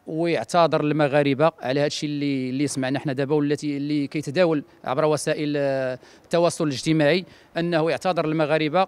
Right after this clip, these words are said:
ويخرج للصحافه ديال، ديال المغرب وسائل الاعلام ويعطينا تصريح ويقول لنا شنو كاين، لان راه قبل من، آه، الايام ديال، آه،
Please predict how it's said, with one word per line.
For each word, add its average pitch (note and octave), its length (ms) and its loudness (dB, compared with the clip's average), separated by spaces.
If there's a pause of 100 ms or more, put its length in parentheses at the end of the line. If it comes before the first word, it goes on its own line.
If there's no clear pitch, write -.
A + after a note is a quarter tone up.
(300)
ويخرج E3 320 -2
للصحافه D#3 520 0
ديال، D3 400 0
ديال D3+ 180 0
المغرب C#3+ 500 -2
وسائل D3+ 380 -4
الاعلام E3+ 360 2 (320)
ويعطينا E3+ 420 2
تصريح F3+ 540 6
ويقول E3+ 280 0
لنا F#3 120 0
شنو F#3 220 -2
كاين، D#3+ 260 2 (300)
لان F3+ 220 0
راه G3 140 6
قبل F#3+ 300 0
من، G3 200 -2
آه، F3+ 280 4
الايام F#3 400 0
ديال، F3+ 240 -2
آه، E3 280 2